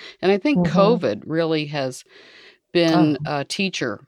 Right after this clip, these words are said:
Speaker 1: of, uh,
Speaker 2: Absolutely.
Speaker 1: many women that say, "You know what? I can't stay home all day and be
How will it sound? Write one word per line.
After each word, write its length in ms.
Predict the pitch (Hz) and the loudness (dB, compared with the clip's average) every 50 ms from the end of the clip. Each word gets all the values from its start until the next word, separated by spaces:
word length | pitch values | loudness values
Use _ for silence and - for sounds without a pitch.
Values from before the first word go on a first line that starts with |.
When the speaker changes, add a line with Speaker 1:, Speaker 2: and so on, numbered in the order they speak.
| _ _ - | _ _ -6
Speaker 1:
of, 480 | 156 156 147 147 147 143 143 139 - | -4 -2 -2 -2 -2 -4 -4 -2 0
uh, 40 | 185 | 2
Speaker 2:
Absolutely. 600 | 185 143 139 135 131 151 143 151 151 147 151 165 | 2 2 2 0 0 0 0 0 -2 0 0 2
Speaker 1:
many 500 | - 160 160 160 165 156 147 139 131 120 - _ | 2 2 2 0 0 0 -2 -2 -6 -8 -12 _
women 600 | - 143 170 165 151 135 120 120 131 143 147 151 | -6 -2 0 0 0 0 0 -2 -2 -4 -8 -8
that 200 | - 143 127 - | -8 -8 -8 -6
say, 400 | - - 147 135 131 127 127 127 - _ _ _ _ _ _ _ _ _ _ _ | -8 -6 -4 -4 -4 -4 -6 -8 -12 _ _ _ _ _ _ _ _ _ _ _
"You 100 | 202 226 | -4 -2
know 140 | 247 202 | -2 0
what? 200 | 160 160 175 196 | 0 0 0 -2
I 200 | 196 139 160 208 | -2 -2 -4 -6
can't 400 | 220 - - 233 214 185 - - | -8 -6 -4 -2 -2 -2 -2 -4
stay 260 | - - - 180 165 160 | -10 -4 -2 0 0 0
home 300 | 156 180 185 190 190 180 | 0 0 2 2 2 2
all 160 | 160 156 143 | 0 -2 -2
day 420 | 143 156 151 151 151 151 147 143 | -4 -4 -4 -4 -2 -4 -4 -4
and 180 | 135 143 143 139 | -4 -6 -6 -4
be 380 | 160 156 151 151 147 147 143 | -2 -2 -2 -2 -4 -4 -6